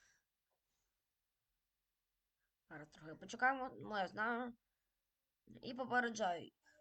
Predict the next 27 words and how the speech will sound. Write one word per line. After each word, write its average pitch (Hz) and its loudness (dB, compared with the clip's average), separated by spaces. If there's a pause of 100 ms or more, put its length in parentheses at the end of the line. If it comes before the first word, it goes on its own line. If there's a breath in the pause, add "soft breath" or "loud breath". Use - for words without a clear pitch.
(100)
І 180 -10
ці, 262 -2
у 240 -6
кого 214 -4
є 202 0
Java 190 4
Edition, 302 0
і, 240 -2
і 208 -4
їм 226 0
надоїло 233 0
з - -2
цими 254 0
скінами, 226 0
які 208 -4
там 208 -2
можна 196 -2
в 190 -6
Гуглі 196 -6
просто - -10
знайти. 175 -8 (500 soft breath)
Це 160 -12
зараз 156 -6
я, 147 -8
я, 156 -4 (460)
ну, 180 -10
наприклад, 156 -8